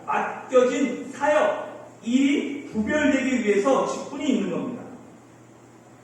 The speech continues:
전도사에서 목사가 되었다고 사람이 변하는 게 아니에요.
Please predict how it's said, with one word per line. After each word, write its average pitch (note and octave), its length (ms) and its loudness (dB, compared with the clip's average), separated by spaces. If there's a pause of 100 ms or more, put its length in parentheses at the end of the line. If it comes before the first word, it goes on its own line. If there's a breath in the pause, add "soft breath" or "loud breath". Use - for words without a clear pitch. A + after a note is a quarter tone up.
(380 loud breath)
전도사에서 B3+ 920 2
목사가 C4 460 2
되었다고 A#3+ 420 2
사람이 D#4 440 -2
변하는 A3 320 -4
게 C4+ 80 0
아니에요. - 360 -4